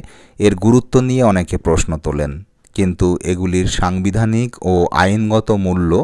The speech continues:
কোনোভাবে অস্বীকার করা যায় না। মহামান্য সর্বোচ্চ আদালত বিভিন্ন সময়ে নানা রায়দান প্রসঙ্গে এই মৌলিক কর্তব্যগুলির আইনগত মর্যাদার দিকটিকে তুলে ধরেছেন। স্বাধীন গণতান্ত্রিক দেশের শুভবুদ্ধি সম্পন্ন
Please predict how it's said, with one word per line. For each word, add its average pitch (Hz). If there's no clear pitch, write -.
কোনোভাবে 104
অস্বীকার 87
করা 90
যায় 71
না। 69
মহামান্য 117
সর্বোচ্চ 98
আদালত 95
বিভিন্ন 117
সময়ে 90
নানা 113
রায়দান 98
প্রসঙ্গে 90
এই 95
মৌলিক 107
কর্তব্যগুলির 87
আইনগত 101
মর্যাদার 82
দিকটিকে 80
তুলে 73
ধরেছেন। 71
স্বাধীন 107
গণতান্ত্রিক 92
দেশের 90
শুভবুদ্ধি 95
সম্পন্ন 90